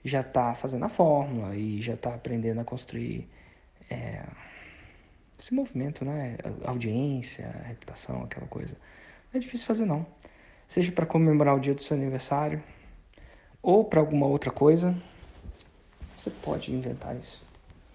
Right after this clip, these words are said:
E você pode criar, ah, inventar parece ruim, né? Você pode criar isso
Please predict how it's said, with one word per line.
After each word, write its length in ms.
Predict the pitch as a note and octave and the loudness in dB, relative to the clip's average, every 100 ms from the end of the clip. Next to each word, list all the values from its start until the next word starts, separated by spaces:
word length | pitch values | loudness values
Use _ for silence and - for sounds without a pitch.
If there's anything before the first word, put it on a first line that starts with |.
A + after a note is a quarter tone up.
| _ _ _ - - | _ _ _ -20 -14
E 40 | |
você 120 | - | -10
pode 280 | - B2+ C3+ | -6 -6 -8
criar, 380 | - G3 G3 G#3+ - | -6 0 0 0 -2
ah, 80 | C3 | -2
inventar 420 | B2 A#2+ A2+ A#2+ | -2 -4 -8 -10
parece 380 | - - B2 - | -10 -12 -12 -16
ruim, 180 | - C3+ | -10 -8
né? 120 | C3 - | -8 -12
Você 380 | - - - - | -18 -18 -20 -2
pode 180 | D3 - | -2 4
criar 380 | F3 D3+ D3 | 8 8 8
isso 280 | E3 - - | 2 -4 -12